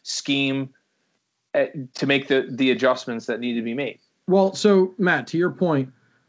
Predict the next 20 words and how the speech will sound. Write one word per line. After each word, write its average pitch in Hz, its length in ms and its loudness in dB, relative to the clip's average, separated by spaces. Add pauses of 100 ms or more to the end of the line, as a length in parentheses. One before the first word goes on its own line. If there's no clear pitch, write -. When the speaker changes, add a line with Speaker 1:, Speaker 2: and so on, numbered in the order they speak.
Speaker 2:
the, 143 320 4 (100)
up 180 160 0
to 196 80 2
this 190 140 6
point, 170 360 0
the 151 120 2
Saints 175 500 -2
have 139 140 -6
played 147 320 4
no 151 160 6
running 147 260 4
quarterbacks 127 460 0
all 117 140 -2
year. 110 260 -10 (440)
They've 156 200 2
played 151 400 2
statues. - 960 -6 (320)
Speaker 1:
Right. 110 220 -4 (540)
Speaker 2:
And 139 580 0
so 143 320 2